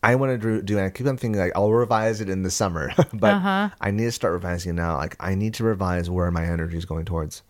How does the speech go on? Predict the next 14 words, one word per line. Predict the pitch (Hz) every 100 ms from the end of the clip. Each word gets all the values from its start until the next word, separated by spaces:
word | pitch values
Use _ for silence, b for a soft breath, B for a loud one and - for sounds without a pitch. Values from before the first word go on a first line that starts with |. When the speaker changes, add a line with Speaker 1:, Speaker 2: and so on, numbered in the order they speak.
| -
Speaker 2:
Yeah. | 185 175 165 - B B B -
Speaker 1:
Because | 95 - 85
I, | 90 98
Speaker 2:
You |
do. | 101 202 175 160 - -
Speaker 1:
I, | - 98 95
I | - 92
have | 90
a |
limited | 98 110 120
amount | 117 110
of | 104
energy, | 98 95 92 82
and | 85 90